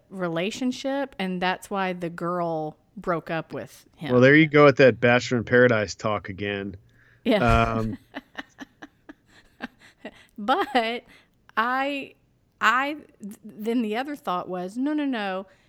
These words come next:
Speaker 1: she didn't like the mom, so she broke up with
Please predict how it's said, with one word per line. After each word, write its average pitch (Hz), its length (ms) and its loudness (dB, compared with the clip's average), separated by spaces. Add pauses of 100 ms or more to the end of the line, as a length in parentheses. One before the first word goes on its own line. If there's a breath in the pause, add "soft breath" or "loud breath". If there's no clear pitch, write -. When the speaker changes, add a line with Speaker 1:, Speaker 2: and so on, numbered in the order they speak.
(280)
Speaker 1:
she 240 920 -10 (340)
didn't 196 360 -6
like 175 420 -6
the 175 80 -8
mom, 131 460 -8
so 165 200 -12
she 170 220 -12
broke 160 360 -8
up 147 300 -8
with 147 400 -10